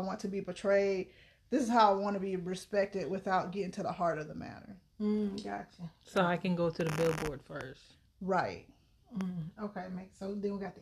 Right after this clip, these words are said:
Speaker 2: ego. Then the second thing you said was?
Speaker 1: Emotion.
Speaker 2: Oh, Lord.
Speaker 1: And I think, I think the emotion comes when maybe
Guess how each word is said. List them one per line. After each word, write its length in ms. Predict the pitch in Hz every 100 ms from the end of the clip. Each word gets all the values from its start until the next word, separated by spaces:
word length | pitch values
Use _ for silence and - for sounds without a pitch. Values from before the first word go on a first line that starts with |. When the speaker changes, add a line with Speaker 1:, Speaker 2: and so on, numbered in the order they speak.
| 233
Speaker 2:
ego. 400 | 269 240 208 202
Then 180 | 196 190
the 60 |
second 380 | 180 247 254 247
thing 200 | 220 208
you 60 | 202
said 360 | 202 196 196
was? 480 | 226 190 180 - 214 202 - _ -
Speaker 1:
Emotion. 880 | 226 202 196 196 202 185 180 180 196 - _ -
Speaker 2:
Oh, 180 | 185 202 202
Lord. 300 | 190 196 180 - _ - - _ - -
Speaker 1:
And 160 | 220 226
I 120 | 233
think, 880 | 233 - 240 226 220 214 214 - - - - _ _ _ _ _ _ _ _ _ _ _ _ _ _ - _ _ _ _ _ _ _ _ _ - _ _ -
I 140 | 247 285
think 240 | 320 269
the 80 | 214
emotion 480 | 214 220 226 - 233
comes 580 | - 220 208 196 196 202 - - - - - - - _ - - - - - _ _ _ _ - - - -
when 340 | 190 254 240
maybe 480 | 220 240 247 254 -